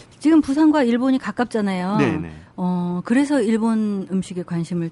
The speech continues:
Speaker 1: 또 갖게 되신 건가요?
Speaker 2: 어, 가깝기도 하거니와
Speaker 1: 네.
Speaker 2: 지금 뭐 이렇게 부산에서 제일 가까운 후쿠오카를 기준으로 하면 직선 거리로 한 백팔십 킬로미터 정도 되거든요.
Speaker 1: 네.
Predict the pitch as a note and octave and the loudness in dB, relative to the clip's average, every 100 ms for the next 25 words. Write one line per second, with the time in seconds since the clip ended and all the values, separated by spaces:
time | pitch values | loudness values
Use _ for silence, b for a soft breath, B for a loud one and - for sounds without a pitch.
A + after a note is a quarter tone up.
0 | - A3+ - - F#3 F3 F3 F3 D#3+ D3+ | -4 -6 -6 -8 -6 -4 -4 -4 -4 -8
1 | D3 G3+ E4 - - E3 D#3+ D3+ D3 D3 | -6 -4 -6 -6 -10 -8 -6 -6 -6 -6
2 | C3 - - - - D3+ A#3+ A3+ F#3+ D#3 | -10 -16 -20 -20 -10 -4 -4 -2 -2 -2
3 | E3 E3 C3+ B2 A#2+ F#2+ D3 C#3 B2 A#2 | -2 -4 -4 -4 -4 -4 -6 -6 -6 -4
4 | G#2+ G#2 G#2 B B B - - C3+ - | -4 -4 -6 B B B -18 -4 -4 -2
5 | D3 G3+ F#3 B2 C#3 C3+ B2 E3+ C#3+ C#3+ | 0 2 2 0 -4 -4 -2 -2 -4 -6
6 | - F3 E3 D3 C3 C3+ C#3 C3+ B2 B2 | -6 -4 -2 -4 -2 -2 -4 -4 -6 -8
7 | A#2 C3 A#2+ A2 G#2+ C3 B B B - | -8 -6 -4 -2 -4 -8 B B B -14
8 | - - F3+ C#3+ A#2+ A#2+ A#2 G2+ - A2+ | -10 -2 -2 0 -2 -2 -4 -6 -10 -12
9 | - - - F#3 F#3 - - C3+ A#2+ A2 | -12 -20 -8 -6 -6 -10 -14 -6 -4 -4
10 | G#2 G#2 F#2 E2+ E2 D#2 E3 D#3 C#3+ | -6 -6 -6 -8 -8 -8 -4 -2 -2